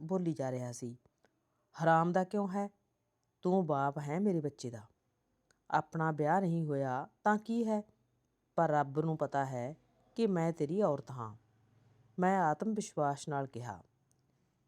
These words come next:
"ਰਵਿਸ਼, ਕਾਨੂੰਨਣ ਮੈਂ ਤੇਰੇ ਬੱਚੇ ਦਾ ਬਾਪ ਨਹੀਂ।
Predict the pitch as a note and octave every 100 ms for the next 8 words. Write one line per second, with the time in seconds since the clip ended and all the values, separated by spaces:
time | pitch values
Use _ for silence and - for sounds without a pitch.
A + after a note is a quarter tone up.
0 | _ D#3 E3+ F#3+ - - - _ _ _
1 | _ _ _ _ _ _ - F#3 F3 F#3
2 | F3+ E3+ C#3+ E3 A#3 _ F3 G3 G3 D#3+
3 | D#3 C#3+ - C#3+ E3 F#3 E3 C#3 C3+ C#3